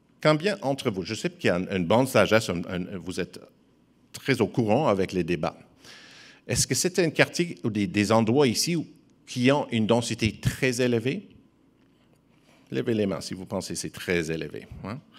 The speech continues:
Est-ce que c'est basse ? Basse densité, non. Est-ce que c'est moyen ? Quelque chose moyen. Ah, c'est ça, c'est moyen. Mais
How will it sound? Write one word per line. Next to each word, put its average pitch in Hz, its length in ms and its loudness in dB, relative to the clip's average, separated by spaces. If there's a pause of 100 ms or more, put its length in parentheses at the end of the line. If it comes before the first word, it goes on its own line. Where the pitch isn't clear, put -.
(320)
Est-ce 120 220 4
que 113 80 -6
c'est 98 140 2
basse ? 101 440 0 (2000)
Basse - 220 -6
densité, 117 320 -8
non. 104 180 -6 (160)
Est-ce 113 240 2
que 120 80 0
c'est 117 260 2
moyen ? 113 320 6 (200)
Quelque 107 260 2
chose 98 240 -2
moyen. 90 300 -4 (580)
Ah, 320 180 -4
c'est - 200 -6
ça, - 240 -4
c'est - 180 -6
moyen. 226 380 2 (720)
Mais - 280 2